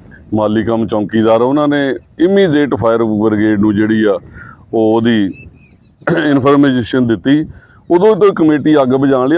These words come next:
ਅੱਗ ਐਡੀ ਵਿਰਾਟ ਰੂਪ ਧਾਰਨ ਕਰ ਗਈ ਕਿ ਆਲੇ ਦੁਆਲੇ ਦੇ ਏਰੀਆ ਦੇ ਵਿੱਚ ਧੂੰਆਂ ਫੈਲ ਗਿਆ, ਲੋਕਾਂ ਨੂੰ ਸਾਹ ਲੈਣਾ ਮੁਸ਼ਕਲ ਹੋ ਗਿਆ।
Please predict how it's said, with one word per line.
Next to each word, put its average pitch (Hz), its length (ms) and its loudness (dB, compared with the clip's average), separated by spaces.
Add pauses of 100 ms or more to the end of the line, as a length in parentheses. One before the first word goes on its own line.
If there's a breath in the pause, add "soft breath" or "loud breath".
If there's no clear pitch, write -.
ਅੱਗ 170 120 -2
ਐਡੀ 180 320 0
ਵਿਰਾਟ 113 560 0
ਰੂਪ 165 300 0
ਧਾਰਨ 120 340 2
ਕਰ 123 220 -2
ਗਈ 143 200 2
ਕਿ 156 260 2 (200)
ਆਲੇ 135 180 2
ਦੁਆਲੇ 131 340 2
ਦੇ 127 220 2
ਏਰੀਆ 117 240 2
ਦੇ 123 100 0
ਵਿੱਚ 117 380 0 (400 loud breath)
ਧੂੰਆਂ 123 300 2
ਫੈਲ 123 260 2
ਗਿਆ, 131 180 2
ਲੋਕਾਂ 123 340 0
ਨੂੰ 131 120 0
ਸਾਹ 127 240 0
ਲੈਣਾ 123 260 -2
ਮੁਸ਼ਕਲ 123 360 -2
ਹੋ 120 140 -2
ਗਿਆ। 127 240 2